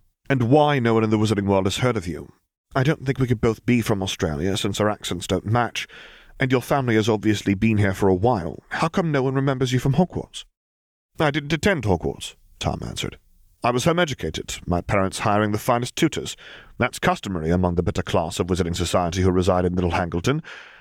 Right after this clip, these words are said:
as neither did my dear lamented Merope attend school, which is why no one knows her either." "Her father didn't want her associating with muggleborns like me,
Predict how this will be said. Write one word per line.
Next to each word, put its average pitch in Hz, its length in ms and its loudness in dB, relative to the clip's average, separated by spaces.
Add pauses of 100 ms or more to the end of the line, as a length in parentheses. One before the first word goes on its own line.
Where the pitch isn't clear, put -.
(100)
as 107 300 -2
neither 117 240 2
did 110 180 0
my 110 140 2
dear 113 200 4
lamented 110 400 0
Merope 113 400 2
attend 80 380 -4
school, 64 460 -6
which - 160 -8
is 98 100 -2
why 104 140 4
no 104 220 2
one 107 140 0
knows 107 240 2
her 117 140 2
either." 110 320 0 (520)
"Her 160 140 2
father 139 320 0
didn't 120 300 -2
want 113 180 0
her 120 80 0
associating 110 640 0
with 104 160 -2
muggleborns 95 540 0
like 98 180 0
me, 117 320 2